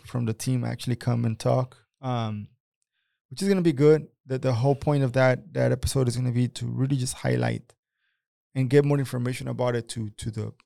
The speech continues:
listeners that might not know about, you know, like, the purpose of the M L S Pro Next.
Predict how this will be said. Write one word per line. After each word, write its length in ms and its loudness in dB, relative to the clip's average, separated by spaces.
listeners 440 -2
that 100 -4
might 240 0
not 160 -4
know 280 -2
about, 380 -4
you 120 -2
know, 100 -2
like, 320 -6
the 80 -2
purpose 440 2
of 200 -6
the 120 -4
M 240 0
L 100 2
S 120 0
Pro 240 2
Next. 340 0